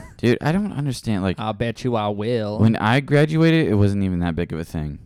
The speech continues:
Speaker 2: It was
Speaker 1: Like,
Speaker 2: like
Speaker 1: imagine, like, this chick right here standing in the back of the truck. Like, like, who the fuck are you?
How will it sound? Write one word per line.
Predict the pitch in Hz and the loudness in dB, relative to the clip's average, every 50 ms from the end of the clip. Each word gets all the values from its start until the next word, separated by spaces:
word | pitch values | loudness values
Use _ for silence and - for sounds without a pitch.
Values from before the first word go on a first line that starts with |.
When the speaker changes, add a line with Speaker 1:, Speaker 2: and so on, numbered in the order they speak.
| - - - - - - - - - - - | -20 -20 -18 -18 -16 -16 -18 -20 -20 -16 -10
Speaker 2:
It | - 98 | -6 -4
was | 98 98 | 0 0
Speaker 1:
Like, | 143 143 | 0 0
Speaker 2:
like | 90 - | 0 -2
Speaker 1:
imagine, | 139 135 135 131 143 156 139 - - 143 | -4 -2 0 0 0 -2 -4 -6 -8 -6
like, | 135 139 120 | -6 -6 -2
this | - 135 127 - | -2 -2 -2 -2
chick | - - 120 - | -4 -8 -6 -6
right | 120 110 104 | -6 -6 -4
here | 107 101 98 - | -4 -6 -6 -8
standing | - - - - - 110 110 117 120 | -12 -16 -12 -8 -6 -6 -4 -4 -4
in | 120 113 | -4 -4
the | |
back | 107 110 107 - | -4 -4 -4 -4
of | 110 | -6
the | 104 | -6
truck. | - - - 104 101 - - | -6 -8 -8 -10 -8 -8 -10
Like, | 104 101 - | -10 -10 -8
like, | 107 107 101 _ _ _ _ _ _ - | -10 -10 -10 _ _ _ _ _ _ 0
who | - 190 277 | 2 2 2
the | - 311 | 2 -2
fuck | - - - 247 - - | -4 -4 -4 -4 -4 -4
are | 165 | -6
you? | 117 107 120 127 107 92 92 - | -4 -2 -2 -2 -2 -4 -6 -12